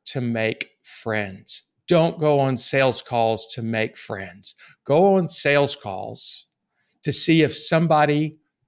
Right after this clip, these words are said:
will trust you enough to give you money to make a problem go away.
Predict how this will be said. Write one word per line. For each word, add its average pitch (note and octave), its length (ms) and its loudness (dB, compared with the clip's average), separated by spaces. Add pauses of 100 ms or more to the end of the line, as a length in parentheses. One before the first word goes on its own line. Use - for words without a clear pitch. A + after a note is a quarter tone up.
(220)
will A2 140 -2
trust - 580 -2
you F3+ 160 2
enough B2 560 0
to A#2+ 100 -4
give A2+ 220 0
you G#2+ 160 0
money C#3+ 640 0 (240)
to C3+ 100 -4
make A2+ 160 -2
a A2 60 -4
problem G#2+ 560 -2
go G#2+ 100 -4
away. F#2+ 380 -6